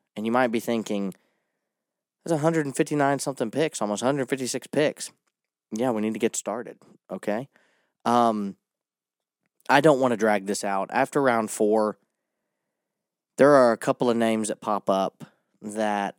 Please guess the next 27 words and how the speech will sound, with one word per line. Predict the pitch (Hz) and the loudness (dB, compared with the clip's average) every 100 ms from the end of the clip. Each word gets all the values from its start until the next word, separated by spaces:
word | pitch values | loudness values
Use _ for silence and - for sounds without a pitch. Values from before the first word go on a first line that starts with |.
| - | -2
I | 107 | 0
will | 104 107 | 0 -2
be | 104 | -2
excited | 101 - 107 104 | -4 -4 -4 -4
to | 98 | -6
talk | 113 101 104 | -2 -2 -2
about, | 98 98 85 | -2 -2 -2
but | 101 - _ _ | -6 -6 _ _
really | 113 139 127 | 0 4 4
round | 113 117 113 | 4 2 -2
four, | - 113 113 107 101 _ _ _ _ _ _ _ _ _ _ _ _ _ _ _ _ | -2 2 2 2 -2 _ _ _ _ _ _ _ _ _ _ _ _ _ _ _ _
in | 147 | 4
a | |
lot | 151 170 | 6 6
of | 165 | 6
ways, | 139 135 | 4 4
is | 123 | 0
where | 117 117 | -2 0
the | 120 | 0
N | |
F | 120 | 0
L | 120 110 | 0 0
draft | 113 104 | 0 0
starts | 110 101 | -2 -4
to | - | -6
fall | - 101 95 | -6 -4 -4
off. | 82 - - | -6 -10 -18